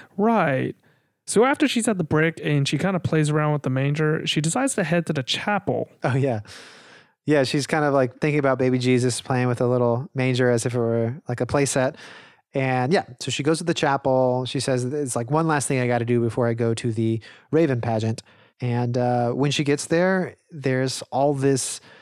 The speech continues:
Speaker 2: Catholic imagery. I believe there's candles, right? It's
Speaker 1: Hmm, there's candles.
Speaker 2: a very solemn scene 'cause there's, like, no one there, but it's all decorated. And out comes Holling singing Ave Maria.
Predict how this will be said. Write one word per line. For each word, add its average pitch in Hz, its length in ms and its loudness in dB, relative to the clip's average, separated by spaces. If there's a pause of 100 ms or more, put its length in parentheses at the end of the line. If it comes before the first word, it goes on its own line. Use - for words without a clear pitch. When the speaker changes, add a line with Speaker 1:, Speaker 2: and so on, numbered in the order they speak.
(260)
Speaker 2:
Catholic 143 460 0
imagery. 160 720 2
I 131 220 -4 (100)
believe 156 160 2
there's 185 160 0
candles, 156 580 2
right? 151 460 4
It's - 460 -4
Speaker 1:
Hmm, 220 180 2 (140)
there's 208 140 0
candles. 139 380 -4
Speaker 2:
a - 20 -4
very 160 240 4
solemn 160 460 4
scene 170 320 0
'cause 139 160 0
there's, 147 200 2
like, 156 120 0
no 139 160 2
one 160 200 0
there, 127 280 2
but 110 140 0
it's 117 120 -2
all 131 120 2
decorated. 110 720 -2 (800)
And 123 400 -2
out 127 220 -2
comes 165 180 -2
Holling 196 380 0
singing 139 500 -2
Ave 143 320 2
Maria. 147 500 0